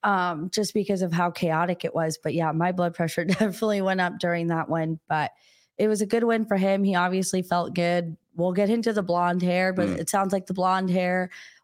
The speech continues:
Speaker 1: was something that started with him.
Speaker 2: Mm-hmm.
Speaker 1: So good for him to feel back to his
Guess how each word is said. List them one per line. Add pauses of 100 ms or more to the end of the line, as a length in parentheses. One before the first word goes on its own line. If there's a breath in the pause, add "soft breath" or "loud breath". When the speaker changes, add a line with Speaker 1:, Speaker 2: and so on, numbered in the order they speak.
Speaker 1:
was
something
that
started
with
him.
Speaker 2:
Mm-hmm. (140)
Speaker 1:
So (320)
good
for
him
to
feel
back
to
his